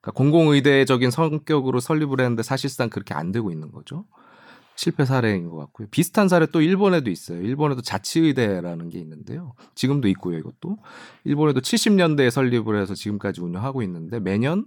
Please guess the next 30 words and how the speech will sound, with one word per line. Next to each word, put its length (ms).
백이십 400
명 540
정도 300
되는 340
정원을 540
각 320
그 260
시군구별로, 1160
우리로 340
따지면 280
시군구죠. 640
배정을 400
해가지고 380
뽑습니다. 640
보낼 240
사람을. 340
그래가지고 480
따로 400
이제 360
교육을 360
하고, 200
나중에 520
의무 320
복무를 400
구 180
년인가를 540
시키게 340
돼 100
있어요, 380
여기도. 320